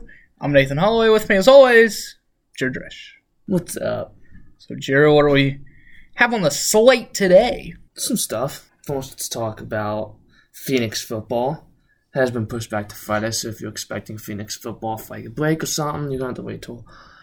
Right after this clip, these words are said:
Speaker 2: good old Friday. Revolution, some releases now. Revolution basketball and Panini One football comes out, I believe, next week.
Speaker 1: Next Wednesday, the twenty-seventh.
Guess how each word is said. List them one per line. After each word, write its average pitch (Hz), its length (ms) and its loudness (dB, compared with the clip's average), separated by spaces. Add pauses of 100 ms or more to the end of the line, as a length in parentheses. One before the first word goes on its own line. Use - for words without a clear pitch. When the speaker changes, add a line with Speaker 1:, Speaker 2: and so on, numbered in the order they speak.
(340)
Speaker 2:
good 123 160 0
old 113 260 -4
Friday. - 520 -14 (640)
Revolution, 156 580 2 (220)
some 135 320 -2
releases 165 540 0
now. 110 420 -10 (180)
Revolution 156 580 2
basketball 160 600 0
and 135 120 -6
Panini 131 420 -6 (680)
One 139 380 0
football 143 640 -4
comes 123 300 -8
out, 113 180 -4
I 113 40 -14
believe, 110 200 -12
next 113 320 -10
week. - 340 -10 (140)
Speaker 1:
Next - 240 -12
Wednesday, 139 640 2
the 156 80 -2
twenty-seventh. - 680 -4